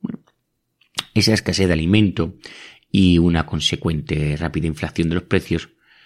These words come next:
fueron un hecho desde un siglo antes de que apareciera la peste, pero ya estaban preparando el cuerpo y a la gente para lo que venía.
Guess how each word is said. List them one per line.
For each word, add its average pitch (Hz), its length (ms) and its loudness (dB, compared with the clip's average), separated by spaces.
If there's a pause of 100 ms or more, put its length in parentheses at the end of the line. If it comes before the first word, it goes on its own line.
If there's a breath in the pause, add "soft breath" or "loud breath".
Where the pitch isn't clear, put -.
(240 soft breath)
fueron 110 440 2
un 104 160 2
hecho 87 500 -2
desde 87 400 0
un 87 160 2
siglo 90 460 0
antes 82 360 -4
de 85 120 -6
que - 60 -8
apareciera 73 340 -10
la 69 60 -14
peste, 76 300 -12
pero 117 160 0
ya 143 60 2
estaban 107 300 0
preparando 82 400 -2
el 78 80 -6
cuerpo 85 360 -4
y 82 40 -2
a 80 40 -4
la 80 60 -6
gente 82 340 -8
para 73 140 -12
lo 73 60 -16
que 71 80 -14
venía. - 340 -16